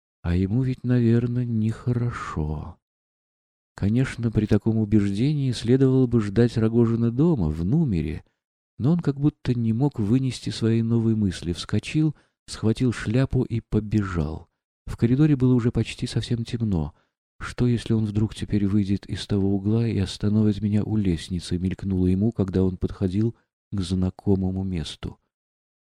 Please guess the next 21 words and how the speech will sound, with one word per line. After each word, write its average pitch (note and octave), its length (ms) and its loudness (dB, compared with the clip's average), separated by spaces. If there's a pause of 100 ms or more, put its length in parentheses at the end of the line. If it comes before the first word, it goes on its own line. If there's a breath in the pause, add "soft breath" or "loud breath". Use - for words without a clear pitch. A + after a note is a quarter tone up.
(140)
Но B2+ 160 -2
никто C3+ 320 -2
не G#2 160 -2
вышел. E2 500 -8 (1040)
Он C3+ 160 -2
спустился - 580 -6
под G2 180 4
ворота, A2+ 440 4
вышел A2+ 320 0
на G#2 140 0
тротуар, A#2+ 640 0 (300)
подивился A2 580 2
густой G2+ 540 2
толпе G2 340 0
народа, B2 520 4
высыпавшего A#2 760 -2
с G2+ 60 -2
закатом A2 500 0
солнца A2 420 -2
на G#2+ 140 0
улицу, G#2+ 560 0